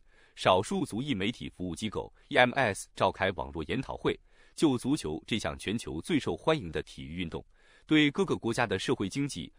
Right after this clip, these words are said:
文化和政治的影响进行深入探讨。fifa世界杯是目前全球最受欢迎的体育盛会之一。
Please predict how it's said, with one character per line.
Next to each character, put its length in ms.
文 180
化 240
和 220
政 180
治 120
的 80
影 200
响 300
进 160
行 240
深 220
入 120
探 220
讨。 180
fifa 320
世 160
界 100
杯 300
是 180
目 140
前 240
全 240
球 220
最 180
受 160
欢 220
迎 140
的 160
体 200
育 100
盛 160
会 140
之 140
一。 200